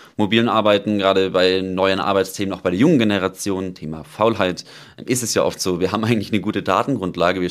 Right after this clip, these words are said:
wir stehen da relativ gesichert da, was unsere Meinung angeht. Es ist nicht mal eine Meinung, es ist eher ein Fakt, was manche Themen angeht.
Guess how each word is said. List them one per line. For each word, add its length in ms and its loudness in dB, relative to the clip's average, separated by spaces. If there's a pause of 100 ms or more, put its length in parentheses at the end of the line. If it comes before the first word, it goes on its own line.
(100)
wir 100 -8
stehen 220 -2
da 80 0
relativ 260 -2
gesichert 440 -6
da, 120 2
was 140 -2
unsere 240 -8
Meinung 320 -6
angeht. 460 -8 (220)
Es 160 -8
ist 120 -10
nicht 120 -6
mal 60 -2
eine 140 -2
Meinung, 260 -2
es 100 -14
ist 60 -10
eher 80 -4
ein 180 -10
Fakt, 360 -8
was 100 -14
manche 300 -10
Themen 260 -10
angeht. 360 -8